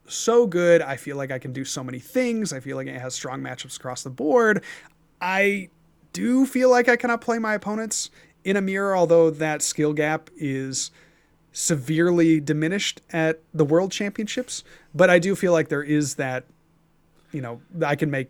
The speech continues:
unique plays and, and cool plays against my opponents. So I would say Palkia is number one for me, and then anything that can utilize Miltank is two through ten.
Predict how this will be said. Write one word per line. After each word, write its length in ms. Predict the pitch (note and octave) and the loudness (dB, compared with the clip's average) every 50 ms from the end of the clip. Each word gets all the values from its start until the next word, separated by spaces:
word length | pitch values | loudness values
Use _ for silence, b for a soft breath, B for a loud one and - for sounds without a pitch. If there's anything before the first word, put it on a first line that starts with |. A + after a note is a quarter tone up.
| _ _ - | _ _ -14
unique 360 | F3+ D3 C#3 C3 B2+ B2 - | -10 -8 -6 -6 -8 -10 -12
plays 340 | - - C3 B2 B2 B2 A#2 | -10 -10 -8 -8 -8 -10 -10
and, 160 | B2+ B2+ C3 | -12 -14 -14
and 160 | B2+ C3 B2+ A#2+ | -14 -14 -14 -14
cool 180 | - C#3 C3 | -12 -12 -14
plays 320 | B2+ - - C3+ C3 B2+ B2+ | -12 -12 -12 -12 -10 -10 -12
against 260 | C#3 C3+ - - - | -14 -14 -16 -16 -16
my 80 | C3+ | -16
opponents. 460 | C3+ - - C#3+ C#3 C3+ C3+ - - B B B B B | -16 -14 -14 -14 -14 -12 -10 -10 -12 B B B B B
So 180 | - E3 D3 | 0 2 2
I 140 | D3+ D3+ D#3 | 2 2 2
would 100 | D#3 D3 | 0 0
say 100 | - D3 | -2 -2
Palkia 320 | C#3+ - F#3 F3+ - G3 | 0 2 2 2 2 2
is 140 | F3+ D#3+ - | 0 0 0
number 160 | F3 E3 D#3+ D3+ | 0 0 0 2
one 140 | D#3 D#3 D3+ | 2 0 -2
for 120 | - D#3 | -2 -4
me, 240 | D3 C#3+ C#3+ C#3+ C3+ B B B B B | -4 -4 -4 -6 -8 B B B B B
and 140 | D3 C#3 | -8 -8
then 300 | C3+ C3 C3 C3 C3+ C3+ - | -6 -8 -8 -10 -10 -8 -4
anything 320 | - F3 F3+ D#3+ E3+ E3 D#3 | 0 0 0 2 0 0 -2
that 120 | C#3+ C3+ | -4 -4
can 140 | - C#3 C3+ | -6 -6 -6
utilize 420 | C3+ C3+ C3+ C3 C3 C3 B2+ B2+ | -4 -4 -4 -4 -4 -6 -6 -8
Miltank 480 | C3+ C3 B2+ - - C3 B2+ B2+ B2+ - | -10 -10 -10 -10 -10 -12 -12 -12 -14 -14
is 340 | B2+ B2+ C3 - - - - _ _ _ _ _ _ _ _ _ _ _ - | -14 -12 -12 -12 -12 -12 -16 _ _ _ _ _ _ _ _ _ _ _ -10
two 240 | - C#3+ C3+ C3+ | -6 -6 -6 -6
through 420 | B2 - - C3 B2+ B2+ B2 A#2+ B2 _ _ _ _ _ _ _ _ - | -6 -10 -12 -12 -12 -12 -12 -14 -16 _ _ _ _ _ _ _ _ -20
ten. 280 | - A#2+ A2+ A#2 A#2 | -18 -16 -16 -16 -18